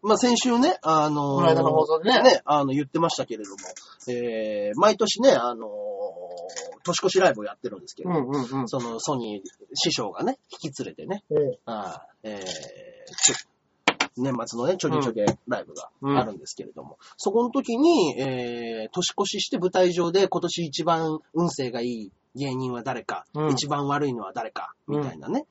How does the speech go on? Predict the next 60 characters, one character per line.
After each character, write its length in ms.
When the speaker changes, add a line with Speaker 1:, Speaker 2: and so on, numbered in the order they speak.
Speaker 2:
う 40
ん。 40
Speaker 1:
あ 340
ー、 40
言 120
う 40
ん 40
で 100
す 80
け 80
ど 100
も、 80
僕 220
は 80
あ 40
の、 100
ソ 140
ニ 180
ー 20
で 80
一 180
番 160
運 160
が 80
い 60
い 60
芸 120
人 140
で 80
す 100
よ。 80
Speaker 2:
ね、 220
Speaker 1:
は 80
い。 80
Speaker 2:
今 220
年。 360
Speaker 1:
今 100
年。 300
Speaker 2:
二 140
千 240
十 180
五 100
年。 180
Speaker 1:
二 80
千 220
十 160
五 100
年 140
の 60
一 200
番。 180
あ、 200
ダ 120
サ 140
い 60
星、 300
ダ 100
サ 140
い 80
の？ 220